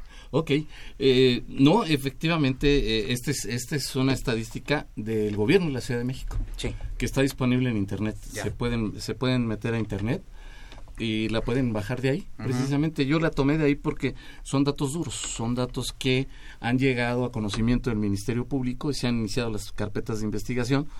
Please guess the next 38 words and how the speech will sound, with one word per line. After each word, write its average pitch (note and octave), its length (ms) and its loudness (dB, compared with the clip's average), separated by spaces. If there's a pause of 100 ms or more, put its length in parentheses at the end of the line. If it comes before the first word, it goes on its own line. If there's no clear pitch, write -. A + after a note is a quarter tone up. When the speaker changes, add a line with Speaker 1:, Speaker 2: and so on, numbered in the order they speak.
(480)
Speaker 1:
Y C3 120 6
además C#3+ 400 4
hacen G3 220 -2
una F#3 100 0
estadística D3 800 -2 (440)
muy C#3 140 4
particular, C#3+ 600 -2
eh, A#2 300 -4
incluso, C3+ 680 0 (800)
eh, G#2 160 0
clasifican, A#2+ 800 0
eh, G#2 360 -2
los, G2 400 -2
los, G2 520 -4
eh, F#2 360 -6 (360)
delitos B2 420 -2
cometidos G#2+ 480 -2
hasta - 160 -6
por G#2 260 -4
día. C#3 280 2 (640)
En A2+ 140 0
algunas C3 340 2
delegaciones, A#2 560 -2
por A2 160 -4
ejemplo, B2+ 560 -2
eh, G#2 240 -6
los, G#2 480 -4
los G2+ 260 -4
días A#2+ 260 -2
más, B2+ 440 -4
eh, - 120 -6
proclives B2+ 600 -2
para F#2+ 260 -6
la G2 120 -8
comisión G#2 420 -4
de A2+ 60 -2
algún A2+ 200 -2
ilícito B2 580 -4